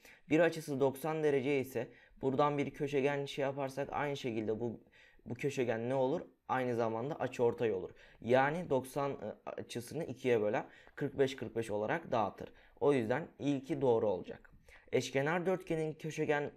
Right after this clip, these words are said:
köşegenleri birbirine eşittir. Yanlıştır bu. Çünkü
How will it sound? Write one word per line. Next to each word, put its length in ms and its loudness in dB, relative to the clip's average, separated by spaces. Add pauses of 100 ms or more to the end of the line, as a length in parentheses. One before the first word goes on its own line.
(300)
köşegenleri 640 0
birbirine 320 -2
eşittir. 460 -6 (300)
Yanlıştır 720 -2
bu. 140 -8 (240)
Çünkü 460 -4